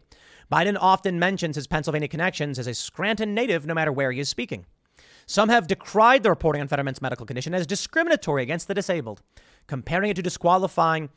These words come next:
from the Senate people who rely on wheelchairs or even eyeglasses. But the Fetterman camp has been criticized for a lack of transparency about his health since he suffered a stroke. Let me just pause you right there, my friends,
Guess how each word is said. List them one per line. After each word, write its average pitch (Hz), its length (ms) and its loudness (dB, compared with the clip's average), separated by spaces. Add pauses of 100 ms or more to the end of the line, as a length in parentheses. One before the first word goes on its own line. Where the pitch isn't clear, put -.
(340)
from 208 200 0
the 233 80 2
Senate 185 240 0
people 180 260 -2
who 160 100 0
rely 156 220 2
on 180 140 -2
wheelchairs 175 480 -2
or 143 40 -4
even 143 120 -4
eyeglasses. 127 640 -4 (520)
But - 80 -10
the 139 80 -10
Fetterman 262 300 2
camp 214 260 -2
has 196 100 2
been 180 160 -2
criticized 175 480 0
for 165 100 0
a 147 40 0
lack 135 180 -2
of 127 80 -8
transparency 160 600 -6
about 117 140 -6
his - 100 -12
health 185 200 0
since 131 120 -10
he 147 80 -6
suffered 139 240 -6
a - 20 -6
stroke. 190 300 0
Let 220 100 -4
me 220 60 -6
just - 280 0
pause 214 400 6
you 175 60 4
right 160 260 2
there, 226 240 2
my 214 160 2
friends, 170 600 -4